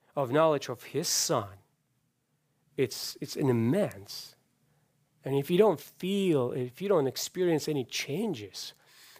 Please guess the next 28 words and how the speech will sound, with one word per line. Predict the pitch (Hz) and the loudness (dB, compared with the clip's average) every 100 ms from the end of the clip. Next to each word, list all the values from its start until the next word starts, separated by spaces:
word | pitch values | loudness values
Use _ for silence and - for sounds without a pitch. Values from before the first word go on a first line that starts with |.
| - | -2
after | 170 - - 165 143 - - | -2 -2 2 4 4 0 -6
reading | 139 165 220 233 185 151 131 | 0 4 6 6 6 4 4
this | 123 117 - | 0 -2 0
and | 160 139 | 0 2
soaking | - - 202 214 - 180 | 2 0 0 0 2 4
in | 160 196 202 165 143 - - | 6 8 8 6 2 -8 -4
and | 143 | 0
saying, | - 190 180 156 - - _ | 2 4 6 4 0 -20 _
"How | - - - 220 254 233 170 - - - | -10 -6 0 4 6 6 4 2 -8 0
in | 180 | 4
the | 190 | 4
world | 151 143 214 233 202 160 139 | 2 2 6 8 10 8 6
that | 135 - - | 0 -2 -2
you, | 190 226 233 | 0 4 6
my | 170 151 | 6 4
Father, | 120 - 226 226 208 151 127 - - - | 2 0 4 6 6 4 -2 -6 -14 0
did | 165 | 2
so | 165 - - 240 262 | 4 2 6 8 8
much | 240 214 208 | 8 6 2
for | - - 185 160 | -8 -2 2 4
me, | 160 208 277 220 143 98 123 _ _ _ _ _ _ | 4 6 8 8 6 -2 -16 _ _ _ _ _ _
that | 170 - | -2 2
you | 202 | 0
gave | 127 240 269 214 - - | 4 4 6 2 -2 -4
yourself | 160 208 - - 247 262 - | 4 4 4 4 6 6 4
as | 202 180 | 2 4
an | 180 | 4
inheritance, | 156 147 165 120 - 107 104 | 4 4 4 4 -2 -10 -12